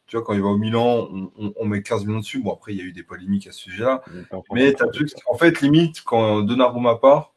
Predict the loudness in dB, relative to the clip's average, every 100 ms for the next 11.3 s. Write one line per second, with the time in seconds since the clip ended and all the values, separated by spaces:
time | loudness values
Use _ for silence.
0 | _ -10 -10 -10 -10 0 2 4 2 0
1 | -4 -6 -8 -10 -12 -18 -4 -2 0 0
2 | 0 2 2 2 0 0 -2 -2 0 -2
3 | -2 -4 -4 -12 -12 -6 -2 -2 0 -2
4 | -4 _ -12 -4 -2 -2 0 0 2 2
5 | 0 0 -2 -4 -10 _ _ _ _ _
6 | 2 2 2 0 -4 -2 -2 0 2 0
7 | 0 -2 2 2 -2 -8 -4 -4 -2 0
8 | 0 -2 -2 -4 -2 -6 -6 -8 -4 -2
9 | -2 -4 -4 0 2 2 0 -4 -2 -2
10 | -2 0 0 -2 -8 -8 -4 -2 0 -2
11 | 0 -2 -2